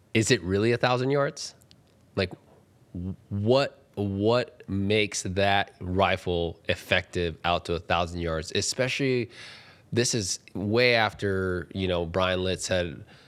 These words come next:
had, uh, published his book, Applied Ballistics for Long Range Shooting. And, you know, he had his wes data out there. And, you know, we at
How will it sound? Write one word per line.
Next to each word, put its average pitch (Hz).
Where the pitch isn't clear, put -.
had, 87
uh, 87
published 90
his 85
book, 85
Applied 87
Ballistics 85
for -
Long 82
Range 80
Shooting. 98
And, 82
you 95
know, 80
he 92
had 85
his 82
wes 95
data 92
out 90
there. 90
And, 82
you 90
know, 80
we 104
at 92